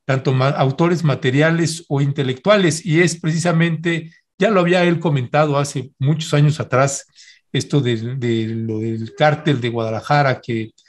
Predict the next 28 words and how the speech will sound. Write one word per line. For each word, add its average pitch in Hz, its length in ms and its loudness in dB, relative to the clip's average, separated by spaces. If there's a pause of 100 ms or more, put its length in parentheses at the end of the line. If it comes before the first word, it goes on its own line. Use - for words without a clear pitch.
(380)
y 160 140 -10
que 110 340 -6
fue 147 200 -6
que - 80 -10
se 147 100 0
hizo 139 220 -2
público 147 420 2
también, 131 320 0
que 139 120 -6
no 127 100 -2
existía 143 520 0
el 123 120 -2
tal 131 200 -2
cártel, 135 400 -2
etcétera. 120 560 -4 (760)
Y 151 100 4
este 185 200 4
hombre 185 300 4
que 135 240 0
tiene 170 300 0
setenta 135 400 -4
y 120 80 -2
seis 185 260 2
años, 196 560 0 (920)
que - 120 -6
también 156 360 2
está 180 260 2
preso, 185 520 0